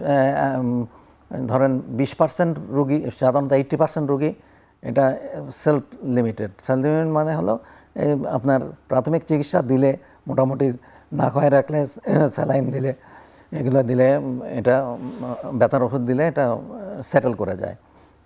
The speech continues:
কিন্তু, উম, প্রায় বিশ পার্সেন্ট রোগীর কিন্তু বিভিন্ন জটিলতার সৃষ্টি হয়।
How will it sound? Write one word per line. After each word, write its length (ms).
কিন্তু, 280
উম, 680
প্রায় 180
বিশ 180
পার্সেন্ট 340
রোগীর 200
কিন্তু 480
বিভিন্ন 480
জটিলতার 460
সৃষ্টি 320
হয়। 160